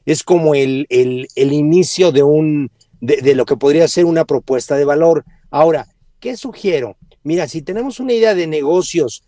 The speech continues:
y no estamos en la industria, ¿qué conven-, que, que es muy común, es decir, cualquier ciudadano, cualquier mexicano poblano, pues que veamos un problema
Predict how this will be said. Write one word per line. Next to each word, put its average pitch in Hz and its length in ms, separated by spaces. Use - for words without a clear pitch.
y 147 120
no 175 240
estamos 185 520
en 139 140
la 139 80
industria, 147 640
¿qué 208 160
conven-, 214 420
que, - 140
que 190 100
es 185 60
muy 208 160
común, 202 340
es 147 120
decir, 147 240
cualquier 151 420
ciudadano, 165 640
cualquier 135 440
mexicano 131 520
poblano, 143 560
pues 247 160
que 233 120
veamos 160 340
un 165 140
problema 160 680